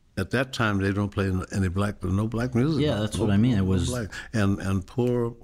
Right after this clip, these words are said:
Speaker 1: Rick James was all messed up with Super Freak. Yeah. They wouldn't do it. And so we were down at Acapulco at the Warner Brothers Villa,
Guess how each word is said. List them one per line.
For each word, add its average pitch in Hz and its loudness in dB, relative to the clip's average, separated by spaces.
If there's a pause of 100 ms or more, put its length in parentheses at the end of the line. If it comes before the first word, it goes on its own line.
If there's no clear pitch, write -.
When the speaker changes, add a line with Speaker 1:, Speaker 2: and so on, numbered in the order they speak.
(180)
Speaker 1:
Rick 110 0
James - 0
was 87 -4
all 92 -2
messed 92 -2
up 101 -4
with 87 -4 (680)
Super - -4
Freak. 76 -4
Yeah. 80 -2 (760)
They 123 -4
wouldn't 107 2
do 123 2
it. 82 -4
And 80 -6
so - 0
we 123 4
were 143 4
down 127 0
at 117 -2
Acapulco 120 -2
at 101 -4
the 107 0
Warner 104 0
Brothers 95 -2
Villa, 92 0